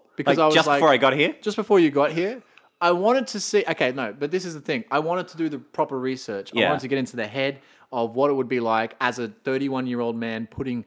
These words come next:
Speaker 1: a blind cord in my mouth and realizing that actually I do need yellow cards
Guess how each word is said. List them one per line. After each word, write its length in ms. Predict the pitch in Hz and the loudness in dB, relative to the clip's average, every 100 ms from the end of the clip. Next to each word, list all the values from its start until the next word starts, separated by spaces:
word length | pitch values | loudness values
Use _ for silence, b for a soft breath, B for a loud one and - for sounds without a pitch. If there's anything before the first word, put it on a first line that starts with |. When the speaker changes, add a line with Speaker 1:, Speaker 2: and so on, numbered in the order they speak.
| b | b
Speaker 1:
a 80 | 120 | -12
blind 340 | 110 127 143 139 | -4 -2 -2 -4
cord 320 | 135 117 117 | -4 -2 -2
in 60 | |
my 100 | 113 | -2
mouth 400 | 107 110 113 110 - | -2 0 0 -2 -6
and 180 | 120 113 | -8 -4
realizing 520 | 127 127 120 110 117 | -2 -2 -2 -4 -6
that 120 | 117 | -6
actually 340 | 123 120 - 113 | -4 -6 -6 -6
I 60 | |
do 220 | 110 123 123 | -6 -6 -4
need 180 | 117 | -4
yellow 220 | 107 104 104 | -4 -6 -6
cards 420 | - 107 107 | -4 -4 -4